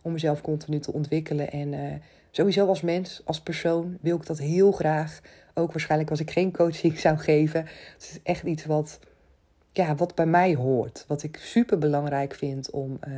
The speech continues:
het allerbeste uit mezelf te halen. Voor mezelf. Omdat ik weet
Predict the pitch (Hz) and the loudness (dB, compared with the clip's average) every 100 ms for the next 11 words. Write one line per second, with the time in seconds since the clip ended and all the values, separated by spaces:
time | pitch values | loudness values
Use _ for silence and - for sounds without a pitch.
0 | 135 - - - - - 151 151 147 147 | -12 -16 -20 -20 -14 -10 0 2 2 0
1 | 147 - 131 143 139 139 139 135 131 117 | -2 -4 -4 -2 0 0 -2 -8 -8 -8
2 | 123 - 190 214 226 170 147 131 - - | -8 0 6 8 8 4 0 -2 -4 -12
3 | - - 151 147 147 147 151 156 | -16 -8 -4 -4 -2 0 0 -2